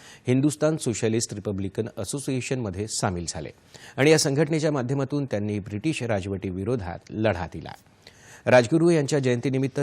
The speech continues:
खेड या त्यांच्या जन्मस्थानी तिरंगा फडकावून त्यांच्या स्मृतीला अभिवादन केलं गेलं.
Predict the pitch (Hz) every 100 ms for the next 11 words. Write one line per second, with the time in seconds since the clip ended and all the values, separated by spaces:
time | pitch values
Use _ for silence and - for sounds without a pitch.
0 | 131 127 123 135 131 117 107 117 104 104
1 | - 110 98 98 98 101 95 92 123 131
2 | 95 98 95 90 117 110 92 90 95 92
3 | 90 - 98 104 95